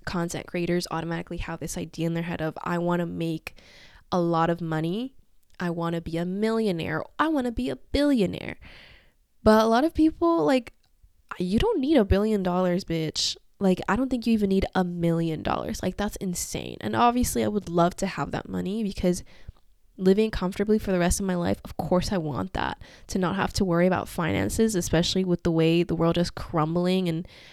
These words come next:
how expensive everything is, of course I'd want that. But she had a fucking point. That is a huge responsibility to have, and I can't imagine the stress and the anxiety that I would have. Like, I'm just now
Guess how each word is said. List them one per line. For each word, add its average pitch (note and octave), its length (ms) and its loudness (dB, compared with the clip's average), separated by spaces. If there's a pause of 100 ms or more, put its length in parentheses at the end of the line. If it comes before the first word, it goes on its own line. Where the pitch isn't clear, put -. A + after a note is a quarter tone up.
(160)
how F3 360 0
expensive G3 580 -2
everything A#3 420 0
is, B3 140 -2
of - 240 -10
course - 360 0
I'd F3 120 -4
want D#3 240 -4
that. - 260 -6 (280)
But A3 100 0
she A#3+ 120 4
had C4+ 120 6
a B3+ 60 4
fucking A3+ 400 -2
point. F3+ 400 2 (420)
That G#3 180 6
is A3 160 4
a G3 40 8
huge A3+ 580 2
responsibility E3 800 0
to - 100 -4
have, D#3 540 -4
and F3+ 160 -2
I F3 140 0
can't G3 260 2
imagine F3 480 2
the E3+ 100 -4
stress - 460 -2
and E3+ 140 -4
the E3 40 -2
anxiety E3 540 -2
that - 220 -4 (500)
I E3 140 6
would F#3 140 4
have. E3+ 500 0 (340)
Like, B3 240 4
I'm A#3 320 -4 (320)
just F3 280 0
now E3 200 -4